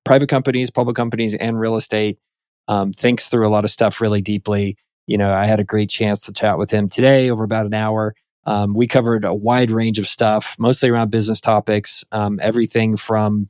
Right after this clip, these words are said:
pricing power, how that affects businesses, um, whether you should tell people you're in it for the money or not, and is that a taboo?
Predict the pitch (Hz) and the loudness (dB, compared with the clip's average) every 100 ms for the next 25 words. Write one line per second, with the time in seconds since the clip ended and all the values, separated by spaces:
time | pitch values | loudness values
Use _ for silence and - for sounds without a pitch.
0 | _ 131 131 - 120 113 113 113 110 110 | _ 2 2 0 -2 0 2 2 2 2
1 | 113 107 101 110 - 127 131 123 - 117 | 2 0 0 -2 -2 0 2 2 2 2
2 | 110 - - _ _ _ - 107 101 98 | 2 -2 -10 _ _ _ -4 0 0 -2
3 | 95 _ 120 117 117 113 - 113 104 117 | -6 _ 2 4 2 2 2 0 0 0
4 | 113 120 107 113 110 113 113 107 - 107 | 2 0 0 2 2 4 2 0 0 0
5 | 104 107 117 117 117 113 123 - 104 101 | 2 2 2 4 4 2 2 0 -2 -4
6 | - 110 104 107 107 101 107 113 117 113 | -4 -4 0 0 0 0 0 4 4 2